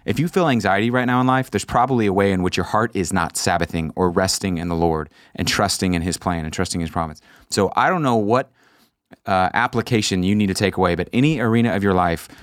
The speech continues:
where you find yourself really concerned about what other people think or really fearful of what the future may hold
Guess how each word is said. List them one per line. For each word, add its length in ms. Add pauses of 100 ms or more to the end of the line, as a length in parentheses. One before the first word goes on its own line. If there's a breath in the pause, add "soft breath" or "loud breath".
(120 loud breath)
where 100
you 80
find 240
yourself 420
really 320
concerned 400
about 200
what 100
other 140
people 200
think 320 (240 loud breath)
or 80
really 360
fearful 420
of 80
what 120
the 60
future 300
may 140
hold 340